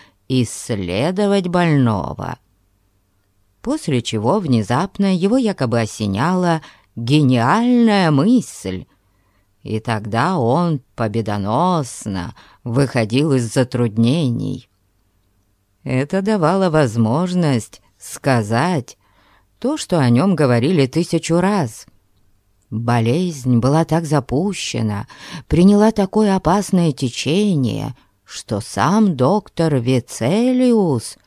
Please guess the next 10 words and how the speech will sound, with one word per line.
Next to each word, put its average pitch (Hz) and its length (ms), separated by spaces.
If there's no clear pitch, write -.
призадумался. 117 1500
Никто, 170 800
кроме 147 340
него, 120 520
не 147 200
смог 156 560
бы 180 120
уловить 135 600
нужный 117 360
момент 110 680